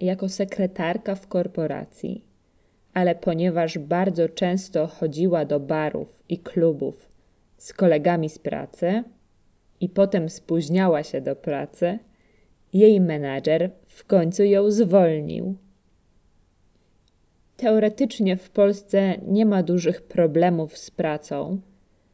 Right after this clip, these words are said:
ale Martyna nie mogła znaleźć nic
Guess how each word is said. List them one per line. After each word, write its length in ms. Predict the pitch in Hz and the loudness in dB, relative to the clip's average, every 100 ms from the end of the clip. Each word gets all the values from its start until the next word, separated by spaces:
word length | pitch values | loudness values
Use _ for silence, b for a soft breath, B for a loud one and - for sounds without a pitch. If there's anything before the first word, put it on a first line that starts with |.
| _ _ - | _ _ 0
ale 220 | 214 202 | 2 4
Martyna 560 | 185 180 - 202 208 | 4 2 -2 -2 0
nie 160 | 202 196 | 2 4
mogła 440 | 190 190 185 185 | 4 4 4 2
znaleźć 720 | 170 190 175 170 180 - - - | 2 0 0 -2 -4 -12 -14 -6
nic 640 | 170 208 226 - - | 0 0 0 -6 -20